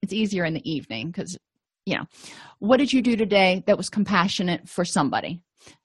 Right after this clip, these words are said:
or for yourself? 'Cause you gotta be compassionate to yourself too. And this can help keep those values activities in the forefront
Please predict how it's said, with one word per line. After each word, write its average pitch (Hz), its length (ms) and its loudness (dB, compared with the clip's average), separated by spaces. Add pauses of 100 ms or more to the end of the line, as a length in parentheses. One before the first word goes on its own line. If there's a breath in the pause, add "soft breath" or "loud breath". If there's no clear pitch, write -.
(140)
or 233 200 8
for 214 180 -4
yourself? - 840 -4 (320)
'Cause - 380 -4
you 208 80 -8
gotta 214 180 2
be 226 100 2
compassionate 208 560 0
to 196 100 -4
yourself - 360 -4
too. - 140 -6 (840 loud breath)
And 254 180 8
this 349 140 4
can 269 140 4
help 262 280 2
keep 254 300 -2
those 220 200 4
values 214 480 6
activities 214 720 0
in 190 100 0
the 180 80 -2
forefront 240 640 2